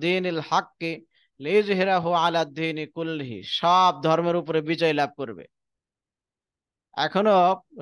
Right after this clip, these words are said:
সম্পূর্ণরূপে বিজয় লাভ করে নাই, সামনে এমন একটা সময় আসবে যে সময় শুধুমাত্র ইসলাম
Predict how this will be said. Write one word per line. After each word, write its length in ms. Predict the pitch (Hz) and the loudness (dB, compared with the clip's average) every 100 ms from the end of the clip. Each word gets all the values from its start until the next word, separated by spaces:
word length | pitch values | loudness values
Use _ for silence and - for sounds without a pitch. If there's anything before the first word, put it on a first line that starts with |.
| - | -4
সম্পূর্ণরূপে 560 | 180 170 180 190 185 185 180 | -4 -2 -2 -2 -2 -4 -2
বিজয় 260 | 170 170 170 | 0 0 0
লাভ 100 | 160 | -2
করে 160 | 170 160 | -2 -2
নাই, 200 | 156 156 285 _ _ _ - | -2 -4 -6 _ _ _ -16
সামনে 340 | - 151 160 165 | -8 -6 -2 -2
এমন 140 | 165 160 | 0 -2
একটা 160 | 160 160 - | -4 -8 -8
সময় 240 | 160 160 147 | -2 0 0
আসবে 220 | 135 147 160 156 | -2 -4 -6 -6
যে 80 | 147 147 | -6 -4
সময় 220 | 151 147 - | -4 -4 -4
শুধুমাত্র 440 | 170 196 196 190 175 165 | -2 0 0 0 -2 -4
ইসলাম 240 | 156 | -4